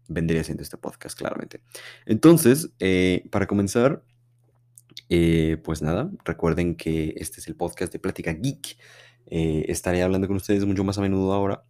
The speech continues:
porque, pues, eh, hice una especie de reboteo en mi canal, en mis redes, porque ya saben que en YouTube yo subía muchos videos, pero el problema es que los borré todos o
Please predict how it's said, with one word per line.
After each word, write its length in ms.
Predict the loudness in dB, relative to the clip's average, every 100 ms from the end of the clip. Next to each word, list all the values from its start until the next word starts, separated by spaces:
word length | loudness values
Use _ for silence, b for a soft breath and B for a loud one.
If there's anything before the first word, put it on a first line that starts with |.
| _
porque, 500 | 0 0 2 2 2
pues, 440 | -2 -2 -2 -6 -10
eh, 320 | -6 -4 -2
hice 220 | 2 4 6
una 140 | 4
especie 280 | 2 2 4
de 120 | 4
reboteo 560 | 4 0 0 -2 -2 -6
en 80 |
mi 100 | -10
canal, 220 | -6 -6 -6
en 80 | -12
mis 340 | -12 -12 -14 -4
redes, 440 | 0 2 2 -4 b b b b b b b _
porque 640 | 0 2 4 4 4 2 2
ya 140 | 0
saben 260 | 0 0 -2
que 460 | 0 0 2 -2 -4
en 220 | -4 -4
YouTube 260 | -2 -2
yo 100 | -2
subía 220 | -4 -2 -2
muchos 300 | -2 -4 2
videos, 580 | 4 4 0 -8 -10 0
pero 220 | 4 4
el 80 | 2
problema 300 | 0 0 0
es 80 |
que 80 | 0
los 120 | -2
borré 240 | 0 -2 0
todos 480 | 4 6 6 2 -4
o 260 | -8 -8